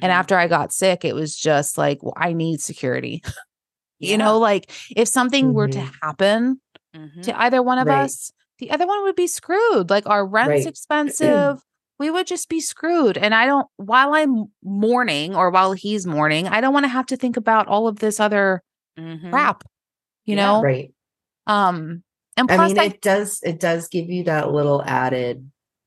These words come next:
Speaker 3: bonus, if you will. You know, it's just, just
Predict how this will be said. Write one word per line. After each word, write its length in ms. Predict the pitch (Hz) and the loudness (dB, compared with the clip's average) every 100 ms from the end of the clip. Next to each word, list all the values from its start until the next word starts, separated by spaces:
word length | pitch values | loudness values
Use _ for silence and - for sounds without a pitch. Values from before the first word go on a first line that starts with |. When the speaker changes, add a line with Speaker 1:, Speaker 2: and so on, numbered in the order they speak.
| _ - 143 147 _ - | _ -20 -16 -16 _ -12
Speaker 3:
bonus, 520 | 120 131 139 151 - - | -10 -8 -10 -12 -14 -12
if 140 | 135 | -8
you 120 | 139 | -4
will. 200 | 143 147 | -4 -4
You 140 | - 175 | 0 2
know, 180 | 170 165 | 4 4
it's 160 | 160 | 2
just, 320 | 175 156 - _ _ _ _ | -2 -4 -8 _ _ _ _
just 260 | 180 156 | -6 -6